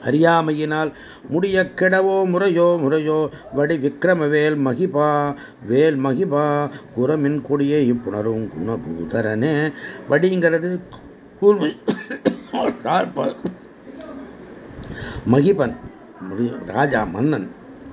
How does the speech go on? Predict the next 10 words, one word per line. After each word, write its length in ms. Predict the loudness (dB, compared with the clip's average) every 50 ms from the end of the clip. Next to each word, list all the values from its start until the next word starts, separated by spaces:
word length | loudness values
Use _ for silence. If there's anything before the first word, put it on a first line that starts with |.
| -6
பூதரங்கிறது 760 | 0 4 4 4 4 4 2 2 -2 -2 -4 -4 -4 -4 -4 -4 -6 -6 -12 -16 -10
மலை, 260 | -6 -2 0 2 0 0 -2 -6 -14 -20 -20 -20 -18 -16 -12 -10
இந்த 180 | -6 -4 -4 -2 -4 -4
வந்து 260 | -4 -6 -4 -2 -2 -2 -2 -4 -6 -12 -16 -14 -2 2
வெயிட்டா 340 | 4 4 4 4 2 2 2
வைக்கிறது. 400 | 2 0 -4 -6 -10 -12 -12 -14 -16 -16 -18 -18 -18 -18 -18 -18 -18 -14 -10
இந்த 140 | -6 -6 -4
பூ-, 340 | 0 2 2 2 4 2 0 0
பூமிக்கு 400 | 0 2 2 2 0 -2 -4 -6 -4
வந்து 260 | -4 -6 -4 -4